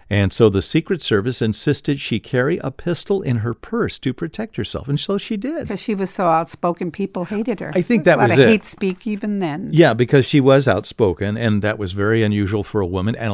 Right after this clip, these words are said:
Speaker 1: less, let alone a first lady. They never came out and really
Speaker 2: Yeah.
Speaker 1: talked a lot.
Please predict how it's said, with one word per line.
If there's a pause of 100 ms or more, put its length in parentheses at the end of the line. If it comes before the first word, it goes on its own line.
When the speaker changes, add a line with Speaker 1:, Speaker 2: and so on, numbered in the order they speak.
Speaker 1:
less,
let
alone
a (180)
first
lady.
They
never (280)
came
out
and
really (100)
Speaker 2:
Yeah.
Speaker 1:
talked
a
lot.